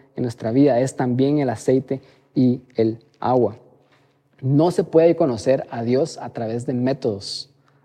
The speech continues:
a través de religión. Solamente lo podemos conocer a través de una relación, que es el énfasis que hemos estado haciendo en esta serie del desierto. Y para terminar,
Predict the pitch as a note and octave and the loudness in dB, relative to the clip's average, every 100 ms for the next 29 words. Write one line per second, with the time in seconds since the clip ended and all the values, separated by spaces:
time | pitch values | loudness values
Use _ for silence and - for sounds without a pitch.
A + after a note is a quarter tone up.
0 | - C3 A#2+ A#2 B2+ C#3 A#2 G2+ B2+ B2 | -10 -4 0 0 -2 -4 -4 -4 -6 -6
1 | - _ _ _ _ _ - D3 D3 C#3+ | -10 _ _ _ _ _ 0 4 6 6
2 | D3+ C#3+ D3+ A#2+ A#2+ C3 D3+ A#2 B2 C#3 | 2 4 4 4 -2 -4 -4 -2 0 0
3 | - G#2+ A#2+ C3 C3 B2+ C#3 C#3 A#2+ A2 | 2 2 2 2 2 2 2 2 0 0
4 | C#3 C3+ - C#3 C#3+ C#3 C#3 B2+ C3+ C3 | -2 -4 -2 -2 -2 -4 -6 -4 -4 -4
5 | B2 A2 C3+ B2+ C3 C3+ C3 B2+ - _ | -6 0 2 2 0 -2 -2 -4 -18 _
6 | - B2 A#2+ B2 - C3 C3 A#2+ A#2 - | -4 -2 -2 -4 2 4 4 2 0 0
7 | C3 B2+ - - _ _ _ _ _ _ | 0 0 -14 -20 _ _ _ _ _ _
8 | _ D3 D3 C3+ - C3+ B2+ D3+ E3+ | _ 4 8 8 6 2 4 2 2